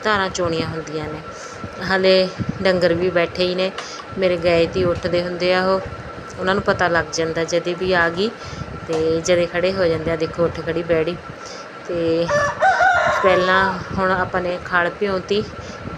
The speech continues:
ਖਲ ਭਿਉਣ ਤੋਂ ਬਾਅਦ ਹਾਲੇ ਜੀ ਵੀਡੀਓ ਦੇ ਵਿੱਚ ਹਨੇਰਾ ਆ ਰਿਹਾ ਕਿਉਂਕਿ ਆਪਣੇ ਬੱਲਬ ਵੀ ਥੱਲੇ ਛੋਟਾ ਹੀ ਲੱਗਿਆ ਹੋਇਆ ਤੇ ਵੈਸੇ ਵੀ ਹਨੇਰਾ ਹੀ ਸੀਗਾ,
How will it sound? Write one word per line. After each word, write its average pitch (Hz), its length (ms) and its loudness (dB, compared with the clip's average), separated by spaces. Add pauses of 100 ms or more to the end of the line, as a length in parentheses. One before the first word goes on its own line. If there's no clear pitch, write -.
ਖਲ 180 240 2
ਭਿਉਣ 190 360 0
ਤੋਂ 180 200 -4
ਬਾਅਦ 180 520 2 (1400)
ਹਾਲੇ 196 200 4
ਜੀ 202 100 -2
ਵੀਡੀਓ 196 320 0
ਦੇ 202 80 4
ਵਿੱਚ 208 240 2
ਹਨੇਰਾ 202 360 4
ਆ 170 80 2
ਰਿਹਾ 175 200 2
ਕਿਉਂਕਿ 185 340 -2
ਆਪਣੇ 185 200 0
ਬੱਲਬ 170 320 0
ਵੀ 196 80 0
ਥੱਲੇ 190 220 -2
ਛੋਟਾ 185 300 -2
ਹੀ 196 60 0
ਲੱਗਿਆ 190 360 0
ਹੋਇਆ 190 260 0 (580)
ਤੇ 190 500 4
ਵੈਸੇ 180 440 0
ਵੀ 208 120 0
ਹਨੇਰਾ 202 280 2
ਹੀ 170 100 0
ਸੀਗਾ, 165 340 -2